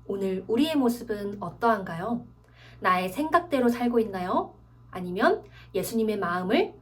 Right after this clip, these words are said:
품고 살고 계신가요? 오늘 이 말씀을 통해 우리도 예수님의 마음을 닮아갈 수 있기를 축복합니다.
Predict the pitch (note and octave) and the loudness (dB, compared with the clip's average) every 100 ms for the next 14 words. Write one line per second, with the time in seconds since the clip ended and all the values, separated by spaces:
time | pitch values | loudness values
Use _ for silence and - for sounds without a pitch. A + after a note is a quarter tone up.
0 | - - - C#4 B3 A#3 G#3 G3+ C4 C4+ | -20 -12 -2 0 0 0 0 0 -4 -2
1 | C4 A3+ G3 F#3 D#3+ - - - - - | -2 -2 -4 -8 -10 -14 -16 -20 -20 -20
2 | - - - - - A3+ A3+ A3+ G3 G3+ | -20 -20 -20 -20 0 6 8 8 6 2
3 | - D4 D4 - B3 A#3+ G3+ G3 C#4+ C#4 | 2 2 2 4 8 8 8 6 4 4
4 | - - - - - F#3+ F#3+ B3+ B3 A#3+ | -2 -8 -20 -10 0 2 4 6 10 10
5 | A#3 G#3 F3 A3 C4+ C#4 C4+ A#3+ G3+ G3 | 8 6 4 6 6 6 4 0 -2 2
6 | G#3 G#3+ G#3 G3 - G3 F#3+ G3 G3+ F4 | 2 0 -2 -4 -4 -4 -4 -2 0 0
7 | - - - F4+ F4+ F4+ G3 F3 - | 0 -12 -6 -2 0 0 -2 -8 -10